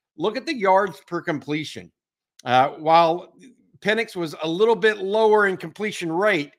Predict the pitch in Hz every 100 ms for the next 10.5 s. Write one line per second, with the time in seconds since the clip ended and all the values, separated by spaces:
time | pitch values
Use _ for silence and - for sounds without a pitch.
0 | _ _ _ _ _ _ 147 139 165 196
1 | 226 220 208 196 175 202 208 - 160 147
2 | 135 143 160 175 151 160 113 104 _ _
3 | - 127 131 143 160 185 190 202 190 185
4 | - 160 147 147 - 147 175 185 180 -
5 | 190 170 185 180 - 170 180 202 185 180
6 | _ _ _ _ - 208 220 196 - 196
7 | 214 180 - 190 190 170 185 185 170 -
8 | _ _ 156 151 175 185 185 175 160 165
9 | 165 170 170 135 165 190 185 175 190 185
10 | 139 156 180 180